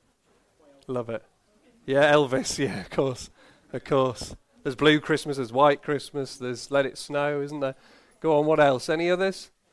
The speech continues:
Snow is Falling. Snow is Falling. Favourite song? Snow is Falling. I like that one, yeah. All sorts, I guess. Uh, we're looking at <clears throat> songs, uh, Christmas songs, really.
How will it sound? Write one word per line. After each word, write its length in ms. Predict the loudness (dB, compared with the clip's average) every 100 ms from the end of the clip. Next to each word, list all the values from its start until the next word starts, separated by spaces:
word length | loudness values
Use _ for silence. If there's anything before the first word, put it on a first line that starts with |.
| _ _ _ _
Snow 120 | -20 -20
is 60 | _
Falling. 260 | _ -20 -20 _
Snow 360 | -8 4 8 8
is 160 | 6
Falling. 600 | 4 8 10 10 8 6 -2 _ _
Favourite 600 | 0 2 4 2 0 -8
song? 340 | -2 -2 -2 -8 _
Snow 320 | -16 -2 2 2
is 160 | 0
Falling. 320 | -4 -2 0
I 40 | 0
like 180 | 2 0
that 140 | 0
one, 180 | -2 -4
yeah. 260 | -4 -4 -8 _ _ _ _ _ _ _ _ _ _ _ _ _ _ _
All 100 | -8
sorts, 380 | -4 -2 -2 0
I 100 | -2
guess. 360 | 2 0 0 -6
Uh, 300 | 2 4 4 0 2
we're 80 |
looking 320 | 6 6 6 6
at 180 | 4 6
<clears throat> 420 | 8 8 6 -2
songs, 540 | 0 4 4 4 -4 -6
uh, 180 | 0 0
Christmas 380 | 0 -2 -2 -4
songs, 400 | -2 -2 -2 -2
really. 360 | 2 2 2